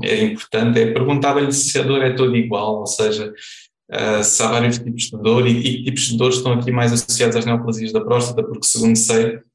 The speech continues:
é diferente o tratamento consoante estas, enfim, estas diferentes categorias, não é?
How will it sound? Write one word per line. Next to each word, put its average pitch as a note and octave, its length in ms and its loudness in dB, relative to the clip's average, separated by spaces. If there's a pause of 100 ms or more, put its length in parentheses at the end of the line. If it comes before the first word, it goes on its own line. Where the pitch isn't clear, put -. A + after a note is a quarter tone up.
(540)
é A#2 80 2
diferente A2+ 420 2
o - 60 -2
tratamento A2+ 560 0
consoante G#2 480 -4
estas, G2 680 -2
enfim, - 140 -4
estas G#2 300 0
diferentes - 420 0
categorias, G2 540 0
não G2 160 -2
é? - 100 -10